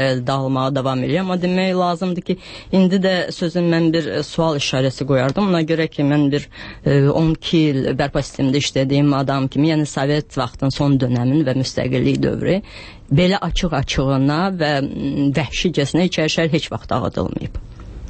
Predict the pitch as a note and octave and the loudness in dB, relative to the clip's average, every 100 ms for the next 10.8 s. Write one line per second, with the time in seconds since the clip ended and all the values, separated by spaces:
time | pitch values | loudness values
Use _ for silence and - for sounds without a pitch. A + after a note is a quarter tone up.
0 | - D4+ - D3+ F3 F3+ C3+ C3+ - - | -10 -8 0 2 2 0 -2 -8 -14 -8
1 | C#3+ - E3+ C#3+ F#3 F3+ C#3+ D3+ C#3+ D#3 | -6 -2 -2 0 -2 0 0 0 0 -2
2 | D3 D#3 D3+ - C3+ C3+ D3 C3+ - B2+ | -4 -4 -4 -2 -2 0 -2 -2 0 0
3 | C3 B2+ C3 B2+ F3+ - F3+ F3 - A#2 | 0 0 0 -2 -2 0 2 0 -4 -8
4 | - B2 - B2 A#2+ B2+ - F#2+ A#2 A#2+ | -8 -4 0 2 2 2 0 0 0 -2
5 | A2+ - D#3+ F3+ D#3+ D#3 D#3 C#3+ D3 D3 | -2 0 0 2 2 0 0 0 0 0
6 | C#3+ - D#2 - - - - - F3 - | 0 -2 -6 -8 -12 -14 -6 -2 0 2
7 | F#3 F#3 E3 E3 D#3+ F#3 G#3 G3+ G3 D3+ | 0 2 2 4 4 2 0 -2 -2 0
8 | C#3+ C#3 C3+ B2 D3 C#3+ C3+ C3+ - - | 0 2 0 0 -2 -2 -2 -4 -2 0
9 | E3+ E3 E3+ E3+ D#3 C3+ - D3+ D3 C#3 | 2 4 4 2 0 -2 -4 -4 -4 -8
10 | C3+ - C#3 C3 B2+ C#3 F3+ | -6 -2 0 2 2 0 -2